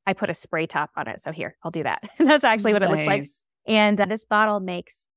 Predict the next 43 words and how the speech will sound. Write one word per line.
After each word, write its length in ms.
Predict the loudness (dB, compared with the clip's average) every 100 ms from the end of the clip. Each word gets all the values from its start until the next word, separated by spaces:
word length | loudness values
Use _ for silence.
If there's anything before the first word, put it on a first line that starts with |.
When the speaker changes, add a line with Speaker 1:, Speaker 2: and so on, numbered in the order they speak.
| -14
Speaker 1:
this 220 | -12 -8
one 220 | -6 -4
bottle, 280 | -2 0 0
which 180 | -4 -8
is 300 | -8 -10 -16 _
twelve 240 | -2 0
ounces, 520 | 0 -2 -4 -6 -6 -6
makes 240 | -6 -6
twenty-four 560 | -6 -2 0 0 -2 -2
spray 280 | -2 -2 -2
bottles 420 | -2 -2 -4 -6
of 80 | -10
cleaner. 440 | -10 -10 -10 -14 _ _ _
So 120 | 0
I 40 | 2
use, 260 | 2 0
like, 180 | 0 -4 -4 -6
a 60 |
tablespoon 760 | -6 -4 -4 -2 -4 -4 -4 -2
of 120 | -2
this. 260 | 0 0 -2
It's 140 | -6
just 240 | -4 -4 0
soap. 240 | 0 0 0
All 180 | -2
it 80 | 0
is 120 | -2
is 120 | -4 -8
soap 200 | -12 -12
and 100 | -14
essential 340 | -14 -14 -12 -10
oil, 240 | -8 -8
like 160 | -10 -10
a 20 |
Castile 440 | -10 -10 -10 -10
soap. 240 | -8 -8 -8 _ _ _ _ -2
Speaker 2:
Okay. 100 | 0
Speaker 1:
And, 160 | 0 -4 _ -2
and 140 | 2
then 140 | 2 2
some 220 | 2 2
essential 380 | 0 0 0 2
oil, 280 | 2 2